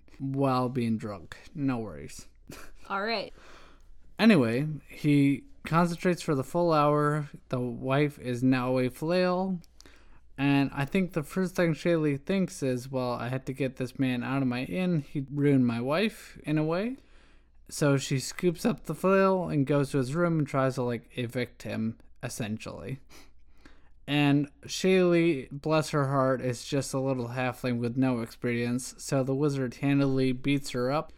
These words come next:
Speaker 1: And basically, I, I don't recall if I made him just go back to sleep or leave or whatever, but he is not fazed by Shaylee. He beats her up and then leaves.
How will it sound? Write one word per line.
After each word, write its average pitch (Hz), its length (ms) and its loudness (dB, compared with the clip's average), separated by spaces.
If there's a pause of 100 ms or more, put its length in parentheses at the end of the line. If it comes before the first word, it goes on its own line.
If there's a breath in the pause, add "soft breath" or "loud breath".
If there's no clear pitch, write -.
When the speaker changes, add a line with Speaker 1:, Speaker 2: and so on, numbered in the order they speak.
(420 soft breath)
Speaker 1:
And 123 540 0
basically, 139 680 2
I, 120 240 -4 (160)
I 147 140 -2
don't 160 200 -2
recall 139 460 0
if 123 80 -4
I 120 60 -2
made 123 240 2
him 117 160 2
just 120 240 -6
go 120 120 -4
back 117 260 -6
to 127 120 -12
sleep 123 380 -4
or 113 80 -4
leave 131 340 0
or 127 80 -2
whatever, 120 540 -4 (320 soft breath)
but 139 260 0
he 156 460 0
is 127 240 -2
not 131 280 0
fazed 117 220 -2
by 120 80 -2
Shaylee. 143 460 0
He 127 140 -2
beats 131 360 -4
her 131 160 0
up 123 180 -4
and 113 160 0
then 113 300 -4
leaves. 110 560 -10